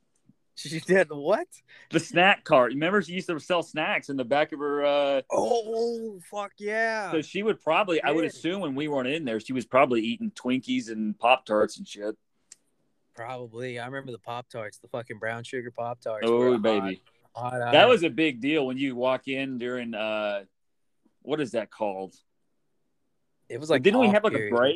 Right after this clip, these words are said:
Speaker 2: What is
Speaker 1: something.
Speaker 2: it just called, off period? I can't remember what it was called.
Speaker 1: Yeah, it was, like, a damn study hall or some shit.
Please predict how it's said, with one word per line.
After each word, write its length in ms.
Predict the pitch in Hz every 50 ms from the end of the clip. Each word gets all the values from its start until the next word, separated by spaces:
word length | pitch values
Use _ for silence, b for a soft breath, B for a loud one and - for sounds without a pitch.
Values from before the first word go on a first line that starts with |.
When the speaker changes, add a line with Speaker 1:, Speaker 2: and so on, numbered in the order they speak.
| - -
Speaker 2:
What 220 | 113 110 151 165 170
is 40 | 127
Speaker 1:
something. 120 | 117 113 117
Speaker 2:
it 40 |
just 120 | 127 123 -
called, 200 | - 147 127 117
off 240 | 107 117 127 - -
period? 360 | - 151 156 160 165 160 151 135 - -
I 60 | -
can't 200 | - 156 139 120
remember 220 | 120 127 131 135
what 60 | 131
it 40 | 120
was 100 | 113 110
called. 280 | - - 160 226 - 131
Speaker 1:
Yeah, 360 | 131 139 139 143 143 143 143 139
it 80 | 139 151
was, 140 | 165 190 196
like, 160 | 226 220 -
a 40 | 214
damn 280 | 170 139 139 139 131 117
study 400 | - - - - 127 123 131 123
hall 340 | 113 113 113 110 110 107 110
or 80 | 110 101
some 200 | - 113 110 113
shit. 440 | 110 - - 104 101 101 101 101